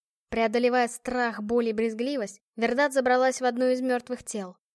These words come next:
Её шарф уже пропитался кровью, и теперь она точно знала.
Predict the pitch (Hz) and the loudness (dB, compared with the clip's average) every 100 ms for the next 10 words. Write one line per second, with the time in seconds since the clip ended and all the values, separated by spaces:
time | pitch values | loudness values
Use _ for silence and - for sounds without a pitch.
0 | _ _ 240 277 - 349 311 285 277 - | _ _ 0 2 2 0 0 -2 -2 -4
1 | 262 285 294 269 269 302 311 247 185 _ | -8 -2 -2 -2 -6 0 0 0 -6 _
2 | _ _ 247 247 277 269 262 262 277 - | _ _ -12 -6 -2 0 -2 -2 -4 -4
3 | 220 202 185 180 180 | -10 -10 -14 -16 -18